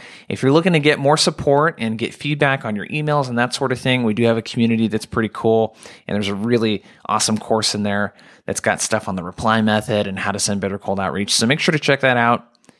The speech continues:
You can just go to blissfulprospecting dot com, click join the community there. It's on the very top of the website. And without further ado, let's get into the interview. One of the things that we were talking about before I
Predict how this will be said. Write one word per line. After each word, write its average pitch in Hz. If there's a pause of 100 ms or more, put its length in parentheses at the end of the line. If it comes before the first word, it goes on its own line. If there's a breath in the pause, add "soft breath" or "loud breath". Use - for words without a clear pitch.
You 120
can 127
just 117
go 123
to 110
blissfulprospecting 110
dot 98
com, 104
click -
join 110
the 107
community 104
there. 101 (380 soft breath)
It's -
on 110
the 104
very 107
top -
of 101
the 101
website. 104 (460 soft breath)
And 110
without 107
further 113
ado, 131 (200)
let's 95
get 107
into 113
the 117
interview. 135 (400)
One 131
of 175
the 147
things 123
that 107
we 117
were 101
talking 113
about 107
before 101
I 98